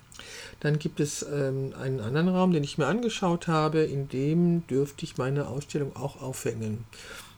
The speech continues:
Das ist zwar etwas komplizierter, weil es an sehr viele Bedingungen geknüpft ist, aber das ist so. Ach ja, und im Februar, glaube ich, ähm, muss ich schon mindestens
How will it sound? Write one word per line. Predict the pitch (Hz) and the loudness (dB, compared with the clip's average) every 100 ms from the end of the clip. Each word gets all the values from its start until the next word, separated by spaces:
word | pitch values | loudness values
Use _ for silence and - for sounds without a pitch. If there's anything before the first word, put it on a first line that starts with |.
| - | -6
Das | 147 | -4
ist | 135 - | -4 0
zwar | 151 | 0
etwas | 143 135 - | 2 0 -2
komplizierter, | 135 127 139 - 220 220 196 | -4 -2 -4 0 0 2 2
weil | 160 139 | 4 4
es | 143 | 2
an | 135 139 | -2 0
sehr | 143 | 2
viele | 143 143 | 2 0
Bedingungen | 135 127 165 202 190 | 0 0 2 4 4
geknüpft | 156 - 151 151 - | 2 -2 -2 -2 -4
ist, | 135 135 - | -4 -4 -4
aber | 131 131 135 131 - - - - - - - - - - - | -2 0 0 0 -6 -20 -20 -20 -20 -20 -20 -20 -20 -20 -6
das | 175 - | -4 -4
ist | 123 - | -6 -6
so. | 110 110 - - - - - - - - - - - | -6 -8 -16 -20 -20 -18 -16 -16 -16 -18 -18 -20 -16
Ach | - 233 190 151 131 - | 4 6 8 6 0 -4
ja, | 147 - - - - - - - 147 | -4 -4 -8 -10 -14 -18 -20 -10 -4
und | 139 - | -4 -4
im | 143 131 127 | -4 -4 -4
Februar, | - - 165 220 233 226 202 | -8 -2 2 2 2 2 2
glaube | 190 160 151 160 165 | 2 2 4 2 2
ich, | 160 - - | 0 -4 -8
ähm, | 151 147 147 143 147 147 - - | -2 2 2 2 0 -2 -8 -2
muss | 175 160 160 - | 0 2 0 -4
ich | 135 147 - - - | -4 -4 -6 -12 -14
schon | - - 135 143 143 147 147 147 | -12 -4 -2 0 0 -2 -4 -2
mindestens | 147 170 170 156 - 151 151 - | 2 4 2 0 -2 -2 -2 -4